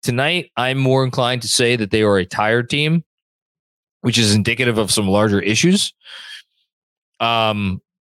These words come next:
I don't feel like their efforts at home have been poor, not in a very long time. I think the efforts have been there.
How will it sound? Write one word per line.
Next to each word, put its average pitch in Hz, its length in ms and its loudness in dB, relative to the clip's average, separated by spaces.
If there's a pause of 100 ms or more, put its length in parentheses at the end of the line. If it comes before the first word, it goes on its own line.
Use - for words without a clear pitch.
(500)
I 247 100 0
don't 247 160 2
feel 151 180 2
like 135 140 0
their 117 160 0
efforts 127 320 0
at 104 80 0
home 123 260 2
have 110 160 2
been 92 220 0 (260)
poor, 87 560 0
not 135 220 -4
in 107 60 -2
a 101 40 -2
very 113 220 2
long 98 240 2
time. 76 340 -2
I 92 60 0
think 110 160 0
the 107 160 -2
efforts 139 380 -2
have 95 120 -2
been 87 120 -4
there. 90 360 -2